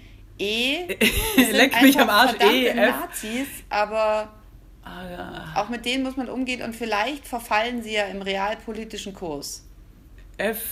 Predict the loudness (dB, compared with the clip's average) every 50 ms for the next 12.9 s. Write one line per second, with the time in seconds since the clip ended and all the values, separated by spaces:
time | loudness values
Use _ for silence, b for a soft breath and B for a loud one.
0 | -12 -12 -12 -14 -14 -14 -14 -14 -12 -8 -2 -2 -2 -2 -2 -10 -6 -4 -4 -4
1 | -4 -6 -8 -8 -6 -6 -4 -2 -2 -2 -4 -4 -2 2 4 4 4 2 -2 B
2 | B B B B B B B 2 4 4 6 4 4 0 -4 -4 -6 -8 -10 -12
3 | -18 -20 -16 -10 -8 -4 0 0 0 0 0 0 0 0 0 0 -2 -4 -2 -2
4 | -2 0 2 2 0 0 B B B B B B -4 -4 -4 -6 -6 -2 0 2
5 | 2 2 2 2 2 2 0 -2 -4 -4 -6 -2 2 2 2 2 0 -2 -2 0
6 | 0 2 2 2 0 0 0 -2 -2 -4 -4 -6 -6 -4 -2 0 2 2 2 2
7 | 2 0 0 0 0 -2 -4 -4 -4 -4 -2 -4 -4 -2 -2 -2 -2 -2 -4 -6
8 | -4 -6 -8 -6 -4 -4 -2 -2 -2 -2 -2 -4 -4 -4 -4 -6 -4 -2 -2 -2
9 | 0 2 4 4 4 2 0 B B B B -6 -4 -4 -4 -4 -6 -4 -2 0
10 | 0 0 -2 -2 -4 -6 -6 -8 -6 -2 -2 -2 -2 -2 -2 -2 -2 0 -2 -2
11 | -4 -4 -6 -6 -6 -6 -12 -12 -10 -8 -4 -2 -2 -2 -2 -2 -2 -4 -4 -4
12 | -6 -12 -12 -6 0 2 2 2 2 -2 -2 -2 0 0 0 -2 -4